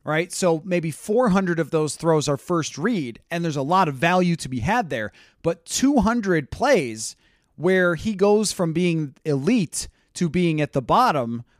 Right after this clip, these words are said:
when it comes to scrambling, checkdowns, or, and checkdowns doesn't mean a lot, it means effective checkdowns,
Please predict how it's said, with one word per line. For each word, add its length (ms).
when 140
it 60
comes 240
to 100
scrambling, 840
checkdowns, 760
or, 500
and 120
checkdowns 400
doesn't 180
mean 140
a 60
lot, 320
it 100
means 260
effective 540
checkdowns, 640